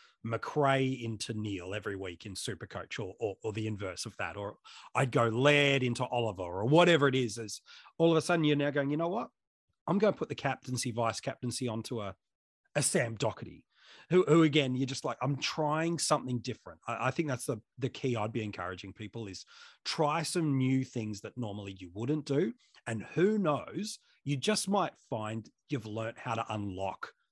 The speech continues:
parts of the game. It's harder in Dream Team and Supercoach, especially if you're trade poor, which a lot of coaches are now outside of league focuses.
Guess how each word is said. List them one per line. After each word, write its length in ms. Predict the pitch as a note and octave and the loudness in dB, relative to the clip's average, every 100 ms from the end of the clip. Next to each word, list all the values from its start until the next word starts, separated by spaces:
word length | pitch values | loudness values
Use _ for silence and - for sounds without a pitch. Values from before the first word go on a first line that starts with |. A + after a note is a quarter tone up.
| _ | _
parts 440 | - - A2 - - | -10 -4 -4 -4 -6
of 100 | G#2+ | -6
the 60 | |
game. 240 | G#2+ G2+ G2+ | -6 -6 -6
It's 120 | - | -2
harder 360 | D#3 D#3+ E3+ | 4 6 8
in 120 | D3 A#2+ | 6 4
Dream 280 | A#2 G#2+ | 0 -4
Team 240 | G#2 - G#2 | -4 -4 -4
and 100 | F2+ | -6
Supercoach, 760 | - G2 G#2+ - F#2 F2+ - - _ - - - - | -8 -10 -10 -8 -8 -8 -12 -12 _ -20 -20 -20 -4
especially 540 | D3 C#3+ - D3+ - C3 | -2 0 2 2 2 0
if 100 | - | 0
you're 200 | A2 F#2+ - | -4 -6 -6
trade 540 | - - G#2+ B2 B2 | -6 -2 -2 0 -2
poor, 400 | - B2 C#3+ G#3+ A#3+ _ - | -6 -4 -2 -2 -6 _ -12
which 160 | G#2 | -8
a 40 | G#2 | -4
lot 240 | G2 A2+ | 0 0
of 100 | G2+ | 0
coaches 440 | - G#2+ G2 G#2 | -6 -6 -8 -8
are 220 | F#2 E2+ G#2 | -8 -6 -4
now 260 | B2+ A3 | -4 -4
outside 400 | F#3 G2 - F#2+ | -6 -8 -8 -8
of 80 | F2+ | -8
league 300 | F#2 G#2 B2+ | -8 -8 -8
focuses. 640 | - B2+ D3 G#3+ - C4+ | -8 -6 -2 -4 -4 -10